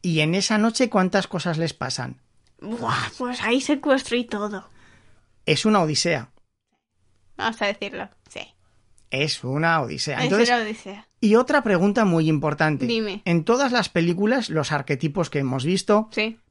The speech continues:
Speaker 1: princesa,
Speaker 2: Sí.
Speaker 1: héroe, villano. ¿Quién es el villano aquí?
Speaker 2: Yo.
Speaker 1: ¿Quién es el villano en esta película? Es una pregunta muy importante. Piénselo con detenimiento.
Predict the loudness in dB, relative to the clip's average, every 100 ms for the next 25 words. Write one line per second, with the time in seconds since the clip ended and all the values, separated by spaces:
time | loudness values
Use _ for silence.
0 | -12 -8 -8 -8 -6 -2 0 2 2 0
1 | -2 -6 -6 -8 _ _ -6 -2 0 0
2 | 0 -2 -8 _ _ _ -8 -8 -4 0
3 | 2 0 -4 _ 2 2 4 2 2 2
4 | 2 -2 -6 -12 _ _ _ _ _ _
5 | _ _ _ -6 -4 -4 -8 _ _ _
6 | _ _ _ _ _ _ _ _ _ _
7 | _ _ _ 2 4 4 2 2 2 2
8 | 2 -2 -4 -4 -4 -2 0 0 2 2
9 | 4 4 4 4 2 0 -2 -4 -2 -2
10 | 0 0 0 -2 -2 -2 -4 -6 -10